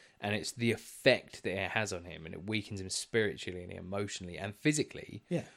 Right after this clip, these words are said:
Speaker 1: Whereas in this, they show that it has physical weight to him.
Speaker 2: Yeah, but it, well,
Speaker 1: Like,
Speaker 2: it's
Speaker 1: they
Speaker 2: both.
Speaker 1: show that the scarring and, like, the, the weight isn't a factor in the book. It's not an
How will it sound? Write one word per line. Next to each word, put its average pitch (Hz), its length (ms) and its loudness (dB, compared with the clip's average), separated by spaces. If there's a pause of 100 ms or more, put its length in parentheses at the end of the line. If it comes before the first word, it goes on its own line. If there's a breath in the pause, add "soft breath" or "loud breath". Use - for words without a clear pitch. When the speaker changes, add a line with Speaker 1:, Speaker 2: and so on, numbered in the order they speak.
(140)
Speaker 1:
Whereas 120 200 4
in 120 280 6
this, 123 200 6
they 104 320 2
show 117 400 6
that 104 160 4
it 85 80 -2
has 107 340 0
physical 113 580 2
weight 85 300 -6
to - 100 -4
him. - 120 -8 (240)
Speaker 2:
Yeah, 185 120 8
but 147 80 8
it, 156 140 6
well, 156 160 6
Speaker 1:
Like, 117 40 6
Speaker 2:
it's 120 80 6
Speaker 1:
they 120 80 4
Speaker 2:
both. 143 120 8
Speaker 1:
show 135 220 12
that 110 140 4
the 113 60 -4
scarring 104 680 6
and, 101 120 -2
like, 107 240 -2
the, 127 120 6
the 123 200 0
weight 143 380 4 (100)
isn't 117 520 4
a 101 60 0
factor 78 720 -2
in 110 160 0
the 98 80 -2
book. - 480 -2
It's 117 180 -4
not 143 180 4
an 117 80 -4